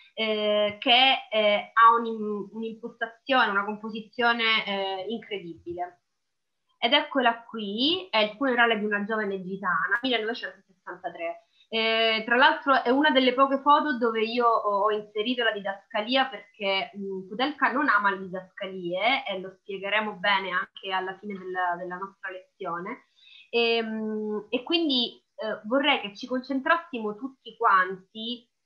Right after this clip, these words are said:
esclusivamente sul linguaggio fotografico, esclusivamente su quello che ogni fotografia ci può, eh, ci può dire, ci può raccontare.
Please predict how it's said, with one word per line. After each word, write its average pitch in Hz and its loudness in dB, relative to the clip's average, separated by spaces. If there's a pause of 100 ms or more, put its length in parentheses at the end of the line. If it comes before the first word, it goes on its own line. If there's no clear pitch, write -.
(720)
esclusivamente 277 0
sul 233 -8
linguaggio 220 -4
fotografico, 180 -8 (100)
esclusivamente 262 -2
su - -16
quello 269 0
che 208 0
ogni 269 2
fotografia 247 0
ci - -16
può, 214 6
eh, 196 -6
ci 202 -16
può 208 4
dire, 233 0
ci - -12
può 220 -6
raccontare. 185 -8